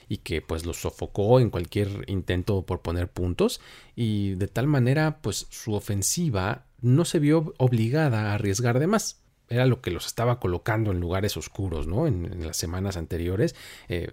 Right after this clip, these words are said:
había demasiadas entregas de balón, poco balance y demás, pero era por esta necesidad de forzar la ofensiva. En este caso no se dio así. De hecho, en el encuentro, Patrick Mahomes registró un promedio de cinco punto cuatro yardas por pase.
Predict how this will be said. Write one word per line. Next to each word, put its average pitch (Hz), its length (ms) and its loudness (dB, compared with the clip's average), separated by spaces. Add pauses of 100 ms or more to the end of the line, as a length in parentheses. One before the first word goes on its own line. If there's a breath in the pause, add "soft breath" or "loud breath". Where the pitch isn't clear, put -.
había 85 200 -6
demasiadas 80 460 -4
entregas 80 320 -8
de 80 100 -6
balón, 110 440 2
poco - 260 -4
balance 117 500 0
y 92 60 0
demás, 95 300 0
pero 101 220 -4
era 151 200 2 (380 loud breath)
por 95 160 -2
esta 120 200 -2
necesidad 127 560 -2 (220 soft breath)
de 117 100 0
forzar 90 560 -2
la 80 100 -4
ofensiva. 80 560 -8 (180)
En 101 160 0
este 127 200 0
caso 131 240 2
no 151 120 4
se 165 80 2
dio 190 120 2
así. 208 220 0 (1120 soft breath)
De 156 120 2
hecho, 220 120 4
en 202 80 6
el 131 100 8
encuentro, 131 600 4 (240)
Patrick 202 280 0
Mahomes 131 560 2
registró 127 360 2
un 190 60 4
promedio 135 680 6
de 123 200 6
cinco 175 540 2
punto 165 360 0
cuatro 147 340 0
yardas 135 360 2
por - 220 -4
pase. - 360 -2